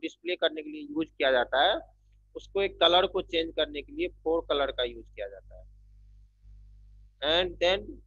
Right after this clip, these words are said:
text contains the text which is displayed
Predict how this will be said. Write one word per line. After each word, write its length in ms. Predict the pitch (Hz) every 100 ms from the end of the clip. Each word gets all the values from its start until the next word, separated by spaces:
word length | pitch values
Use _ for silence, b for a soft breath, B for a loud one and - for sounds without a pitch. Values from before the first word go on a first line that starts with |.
| _ -
text 260 | 165 - - - - - - - -
contains 460 | 160 165 165 202 202 190
the 100 | 175 180
text 260 | 180 - 160
which 180 | 165 -
is 100 | 180 -
displayed 420 | 160 - 170